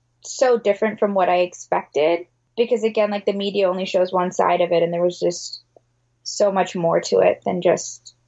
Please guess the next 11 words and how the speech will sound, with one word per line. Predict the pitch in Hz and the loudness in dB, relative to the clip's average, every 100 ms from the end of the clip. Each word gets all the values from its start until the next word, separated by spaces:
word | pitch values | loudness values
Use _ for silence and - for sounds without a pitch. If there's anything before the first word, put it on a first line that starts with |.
| _ | _
just | - - | 0 0
the | - 80 | 2 2
actions, | 107 - - 104 104 101 | 4 0 -2 -2 -2 -4
and | 208 - 214 214 _ _ _ _ _ _ _ - | -4 -4 -6 -6 _ _ _ _ _ _ _ -10
just | 214 214 | -6 -2
a | 214 | 0
really | 196 196 180 185 | 2 2 2 0
strong | - - 165 180 | -2 -2 0 -2
sense | 190 - 107 214 | -4 -6 -6 -6
of | 214 | -8
community. | - 214 214 226 - - | -4 -2 0 0 0 -2